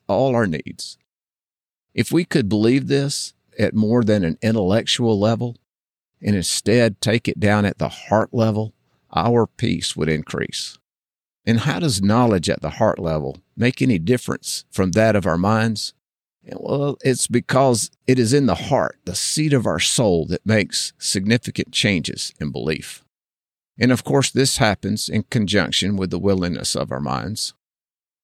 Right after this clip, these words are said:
And so in summary, in setting aside our physical needs for food,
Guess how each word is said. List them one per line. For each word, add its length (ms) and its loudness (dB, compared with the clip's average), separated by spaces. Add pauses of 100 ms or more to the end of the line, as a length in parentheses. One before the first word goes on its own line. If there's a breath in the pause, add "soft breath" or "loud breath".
(800)
And 120 2
so 220 2
in 80 2
summary, 540 -4 (440)
in 100 0
setting 400 2
aside 400 2
our 220 0
physical 520 -4
needs 360 0
for 180 -8
food, 460 2